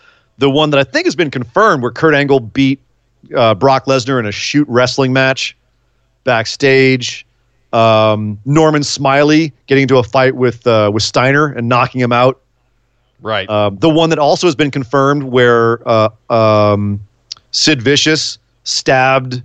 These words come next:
Speaker 1: I think it was Arn Anderson, like, a ton of times in a hotel.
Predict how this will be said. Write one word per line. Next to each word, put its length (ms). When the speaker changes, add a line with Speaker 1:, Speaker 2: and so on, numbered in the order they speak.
Speaker 1:
I 40
think 80
it 20
was 120
Arn 220
Anderson, 480
like, 160
a 60
ton 220
of 60
times 500
in 80
a 80
hotel. 520